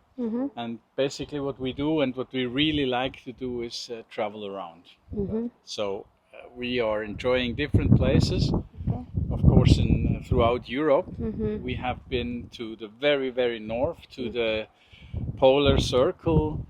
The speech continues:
Speaker 2: uh, to the very south, to the Mediterranean Sea, to the east, to Poland, uh, west to Brittany.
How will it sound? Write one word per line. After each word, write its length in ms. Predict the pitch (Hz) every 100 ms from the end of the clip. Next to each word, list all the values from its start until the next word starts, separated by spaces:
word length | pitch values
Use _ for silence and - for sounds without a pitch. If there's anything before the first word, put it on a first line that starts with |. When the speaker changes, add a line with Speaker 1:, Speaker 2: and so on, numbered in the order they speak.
| - - - 127
Speaker 2:
uh, 300 | 123 120 113
to 180 | - 127
the 100 | 123
very 300 | 123 131 127
south, 500 | - 120 123 131 -
to 120 | 131
the 100 | 123
Mediterranean 840 | 120 117 120 - 123 120 123 120 127
Sea, 680 | - 135 139 139 139 139 -
to 220 | - 120
the 80 | 123
east, 460 | 123 123 127 -
to 80 | 131 -
Poland, 680 | 139 131 143 135 127 127 127 -
uh, 340 | 120 120 120 120
west 520 | 120 123 - - 127
to 360 | 139 127 120 113
Brittany. 840 | 127 127 - 131 123 123 120 120